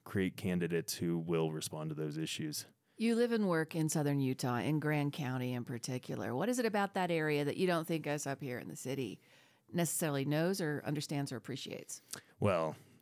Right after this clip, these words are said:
Speaker 1: we all know Delicate Arch. <laughs> You know, we all know the Colorado River. There, we've got these big features that,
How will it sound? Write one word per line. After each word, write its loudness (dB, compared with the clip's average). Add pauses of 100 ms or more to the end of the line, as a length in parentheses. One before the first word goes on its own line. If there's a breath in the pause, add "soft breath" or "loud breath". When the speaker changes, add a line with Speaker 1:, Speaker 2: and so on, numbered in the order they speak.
(160)
Speaker 1:
we -2
all 4
know 6
Delicate 4
Arch. 4
<laughs> 4
You 8
know, 8
we 6
all 8
know 8
the 6
Colorado 6
River. 6
There, 6
we've 6
got 4
these 6
big 6
features 4
that, 0